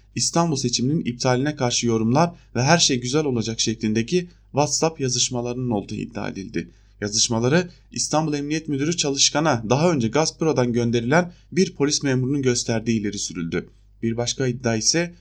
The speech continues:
suç-, suçsuz bir kişinin gözaltına alınması ve olayın üstünün örtülmeye çalışması üzerine Çalışkan operasyon yaptı. Gasp Büro WhatsApp iddiasını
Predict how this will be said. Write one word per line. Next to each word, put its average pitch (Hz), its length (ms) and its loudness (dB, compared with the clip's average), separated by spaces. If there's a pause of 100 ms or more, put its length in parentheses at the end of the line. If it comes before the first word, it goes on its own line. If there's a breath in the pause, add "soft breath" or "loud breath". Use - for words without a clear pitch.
(160 loud breath)
suç-, - 280 -6
suçsuz 135 600 -4
bir 131 140 -4
kişinin 147 280 0
gözaltına 131 500 0
alınması 160 680 0 (240 loud breath)
ve 127 60 2
olayın 135 320 4
üstünün 147 480 -2
örtülmeye 127 440 0
çalışması 113 580 -2
üzerine 113 500 0 (240 loud breath)
Çalışkan 156 640 0
operasyon 120 580 0
yaptı. 92 420 0 (320 soft breath)
Gasp 131 320 2
Büro 160 260 2
WhatsApp 123 480 -2
iddiasını 113 640 -2